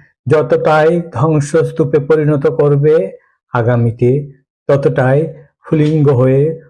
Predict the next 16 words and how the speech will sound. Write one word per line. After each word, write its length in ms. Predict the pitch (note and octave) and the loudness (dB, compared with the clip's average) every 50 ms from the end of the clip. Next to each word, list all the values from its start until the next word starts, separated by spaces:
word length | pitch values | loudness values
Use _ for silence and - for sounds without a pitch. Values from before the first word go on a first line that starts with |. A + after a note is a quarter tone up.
| _ _ _ _ - | _ _ _ _ -4
ফুল 220 | - D#3+ D#3 D#3 D3 | -2 0 2 2 0
হয়ে, 360 | C3+ - - C3 C3 C3 C3 D3 E3 E3+ - - - _ _ _ - | 0 0 0 0 2 2 2 0 -2 -4 -10 -18 -20 _ _ _ -16
সূর্যের 520 | - - G#3+ G#3+ F#3+ F3 F3 F#3 F#3 F3 E3 | -4 -2 0 0 0 0 2 2 2 2 0
মতো 340 | D#3+ D#3 C#3 B2+ - - C#3+ D#3 F3+ F3+ F3 - - _ _ _ _ | 0 0 0 0 0 2 0 0 0 -2 -6 -12 -18 _ _ _ _
প্রদীপ্ত 480 | - G3+ F#3 A#3 A#3+ A#3+ B3 - - - | -2 -2 0 2 0 -2 -2 -6 -2 0
হয়ে 320 | - B2 C3+ C3 C3+ C3+ D3 E3+ C#3+ - - _ _ _ _ _ - | 0 2 2 2 2 2 0 -2 -4 -10 -18 _ _ _ _ _ -4
ভেসে 240 | - A2+ - - - A2+ | -4 -4 -4 -2 -2 0
উঠবে। 420 | G#2+ G#2 G#2 - - - G#2 G2+ G2+ G#2 - _ _ _ _ _ _ - | 0 0 -4 -8 -6 -4 -4 -4 -4 -8 -12 _ _ _ _ _ _ -4
বাংলার 480 | G#2+ A2 A2 A2+ A2+ A2+ A2+ A2 G#2+ A2 G#2 | -2 0 0 2 2 2 2 2 2 0 0
জনগণ 460 | G#2+ A2+ A2+ A#2 A2+ A2 B2 A#2 A#2+ A#2+ A2+ | 0 0 2 2 2 2 2 0 2 0 0
জানাবে 380 | A#2+ A#2+ A#2 A#2 A2 G#2+ A#2 A2+ | 0 0 0 0 0 0 -2 -2
তাদের 340 | - A2+ A2 F#2 A#2 A#2+ - - _ _ _ _ _ _ | -2 -2 -2 0 -2 -2 -4 -6 _ _ _ _ _ _
শ্রদ্ধা, 520 | - - B2+ B2 A#2 G#2+ - - A2+ B2+ C#3 C#3+ C#3+ C#3+ - _ _ _ _ | -4 -2 -2 -2 -2 -4 -4 -2 -2 -2 -2 -2 -6 -8 -16 _ _ _ _
ক্ষমা 320 | - C#3 C3 C3 C3 B2+ B2+ | -4 -2 0 0 2 0 0
চাইবে 360 | - C#3+ C3 C3 B2 C3 C3 A#2+ | 0 0 0 2 2 2 2 0
জাতির 340 | C3 B2+ B2+ - C3 B2+ | 0 -2 0 0 0 -2